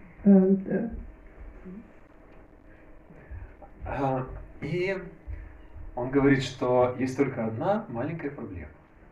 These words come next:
Speaker 1: Und er sagt, es gibt da nur noch ein kleines Problem.
Speaker 2: Там в джунглях вот это вот всё место, оно принадлежит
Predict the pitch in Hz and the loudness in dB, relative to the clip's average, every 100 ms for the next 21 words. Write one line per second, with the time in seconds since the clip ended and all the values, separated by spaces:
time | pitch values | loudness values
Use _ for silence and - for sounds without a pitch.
0 | - 208 226 220 220 226 - 226 226 226 | -4 2 6 6 4 0 0 2 6 6
1 | 262 269 233 - 233 226 226 - 202 196 | 4 0 -2 -2 4 6 6 2 2 4
2 | 190 196 - - - 131 127 110 104 - | 4 2 -6 -20 -10 -8 -8 -8 -10 -6
3 | 175 123 98 - 92 110 123 117 110 - | -6 -4 -6 -8 -8 -4 -4 -4 -6 -6
4 | - 120 190 - - 98 107 139 139 123 | -6 -4 -4 -4 -6 -4 -2 -4 -2 -4
5 | 120 110 120 117 123 | -4 -2 -4 -4 -6